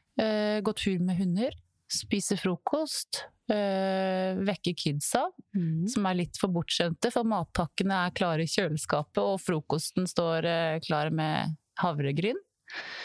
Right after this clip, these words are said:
Speaker 1: Eh, så er det å kjøre de på skolen, eh, hjem og, og jobbe fra åtte til fire. Eh,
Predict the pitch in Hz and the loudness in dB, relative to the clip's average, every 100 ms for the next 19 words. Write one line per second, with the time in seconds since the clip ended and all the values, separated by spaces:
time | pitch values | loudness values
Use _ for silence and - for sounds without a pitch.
0 | - - - 220 226 220 220 220 220 220 | -12 -14 -2 0 2 2 2 2 2 2
1 | 220 220 214 - _ _ _ _ - - | 0 0 -4 -8 _ _ _ _ -6 -2
2 | - 247 226 208 208 226 233 226 226 220 | 0 2 2 2 2 2 2 2 2 2
3 | 220 - 240 196 185 190 - 196 202 185 | 0 0 2 2 2 -2 0 -2 0 2
4 | 220 320 381 _ - 262 220 220 214 214 | 0 0 -4 _ -4 0 2 2 0 0
5 | 208 208 208 208 208 202 202 196 294 403 | 0 0 0 0 0 0 2 2 0 -4
6 | - 254 226 220 220 220 220 185 151 165 | -2 0 2 2 2 2 0 0 0 0
7 | 226 - 220 202 196 196 190 190 190 _ | -2 0 0 2 2 2 2 0 -2 _
8 | - 202 - - 170 185 165 175 196 - | -2 -2 -2 -4 -2 0 0 0 0 -2
9 | _ _ _ - - - - - - _ | _ _ _ -16 -12 -10 -12 -14 -20 _
10 | 220 214 208 202 | 0 2 2 2